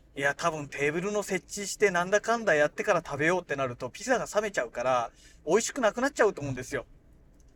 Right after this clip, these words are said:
ね。冷めたピザ美味しくないじゃないですか。かといって電子レンジでチンするとね、それはそれでまた美味しくないので、まあ、しょうがないのでね、まあ、このままこの足でスーパーに行ってね、で、スーパーで食材買ってね、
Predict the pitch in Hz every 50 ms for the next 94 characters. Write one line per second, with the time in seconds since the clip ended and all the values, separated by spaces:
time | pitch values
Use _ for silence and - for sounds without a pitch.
0 | - - 139 139 127 - - _ - - - - 226 277 277 - 180 151 - -
1 | 143 127 123 156 208 254 - - 214 214 226 233 208 156 120 113 - - - -
2 | _ _ - - _ - - 277 - 294 240 185 - - 156 143 196 220 220 -
3 | 262 269 262 233 226 175 147 - - 190 185 175 - - 143 123 131 - 117 127
4 | 156 - _ _ - _ - - 247 254 285 277 247 - 247 240 208 226 214 202
5 | - 190 185 190 - - - 160 143 139 131 120 113 110 123 123 117 113 110 -
6 | - - - - - - - - - - - - - - - - - 170 165 -
7 | 220 226 233 247 240 240 233 220 170 139 117 120 123 135 139 143 151 151 - -
8 | 190 202 233 240 247 233 233 233 214 - - 220 214 233 240 240 240 233 - 247
9 | 208 196 156 139 139 139 - - 254 285 285 - - 233 185 165 147 139 127 -
10 | - - - 151 135 139 139 131 117 104 - - - - - - - - - -
11 | - - 160 160 143 - - 277 302 - 285 170 156 156 147 - 165 156 - 165
12 | 185 185 185 - 180 175 - - 170 185 208